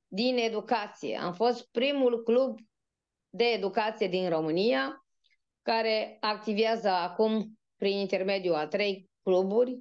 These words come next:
Avem, uh, club la Făget, Lugoș împreună zona și unul chiar la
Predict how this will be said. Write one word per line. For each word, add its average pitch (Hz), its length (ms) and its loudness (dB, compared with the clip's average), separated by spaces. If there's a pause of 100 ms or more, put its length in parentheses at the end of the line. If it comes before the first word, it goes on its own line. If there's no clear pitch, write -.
(120)
Avem, 190 500 0
uh, 175 280 2 (680)
club 202 240 2
la 165 500 -2 (1500)
Făget, 214 600 0
Lugoș 180 520 2
împreună 175 600 2
zona 220 440 2
și 226 160 0
unul 220 300 2
chiar 208 280 -2 (340)
la 185 280 -4